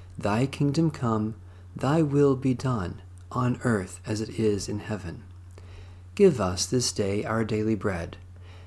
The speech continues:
and forgive us our trespasses, as we forgive those who trespass against us. And lead us not into temptation, but deliver us from evil. For thine is the kingdom, and the power,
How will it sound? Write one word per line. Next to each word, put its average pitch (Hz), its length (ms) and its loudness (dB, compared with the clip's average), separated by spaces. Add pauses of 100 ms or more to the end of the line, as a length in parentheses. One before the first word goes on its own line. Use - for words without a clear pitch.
(140)
and 104 120 -4
forgive 151 340 4
us 151 180 0
our 139 160 2
trespasses, 90 1000 -2 (140)
as 127 220 2
we 143 160 6
forgive 139 460 0
those 104 380 0
who 120 100 0
trespass - 680 -2
against 90 400 -4
us. 90 480 -4 (560)
And 95 160 0
lead 117 200 6
us 92 200 0
not 107 320 2
into 98 220 -4
temptation, 104 800 -2 (320)
but 120 300 0
deliver 123 440 4
us 107 280 -2
from - 200 -2
evil. 92 460 -2 (600)
For 104 160 2
thine 131 320 6
is 147 220 4
the - 80 -8
kingdom, 117 420 0 (580)
and 90 140 -2
the - 20 -8
power, 131 600 2